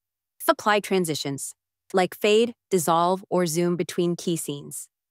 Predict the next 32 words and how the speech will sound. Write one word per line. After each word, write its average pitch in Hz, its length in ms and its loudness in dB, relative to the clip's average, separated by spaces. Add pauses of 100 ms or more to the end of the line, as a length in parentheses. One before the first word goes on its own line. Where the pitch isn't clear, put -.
(120)
Adjust 196 420 0
the 190 80 2
duration 175 500 0
of 175 120 0
transitions 156 640 -4
for 165 220 -2
a 170 40 -2
seamless 156 480 -6
flow. - 360 -6 (960)
Highlight 247 480 2
emotional 190 440 0
moments 175 460 2
like 170 160 -2
the 180 80 -2
first 170 320 -2
dance 156 480 -2
or 185 140 0
exchanging 180 600 0
vows 156 460 0
with 165 140 -4
slow 160 280 0
motion 151 380 -4
effects. - 560 -8 (380)
Use 208 240 0
the 202 100 0
speed 208 320 -4
tool 170 300 -2
to - 180 -2
adjust 175 380 0
the 190 100 -2
clip - 260 -6
speed. - 380 -10